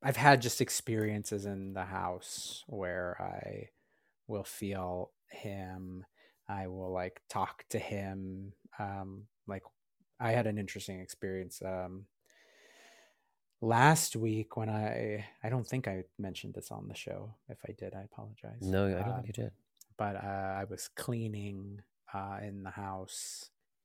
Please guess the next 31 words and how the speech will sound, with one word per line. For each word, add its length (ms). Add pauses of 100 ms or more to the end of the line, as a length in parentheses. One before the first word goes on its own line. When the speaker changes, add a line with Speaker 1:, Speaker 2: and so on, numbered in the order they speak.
(220)
Speaker 1:
and, 580 (160)
um, 540 (2000)
was 120
cleaning 320
in 80
our 100
guest 280
room 180
where 100
I'm 100
sitting 320
right 160
now, 240
actually. 380 (260)
And, 360 (100)
um, 600 (1200)
I 720
just, 220
like, 140
missed 300
him 140
while 80
I 20
was 100
making 240
a 60
bed 280
'cause 180
he 100
used 240
to 80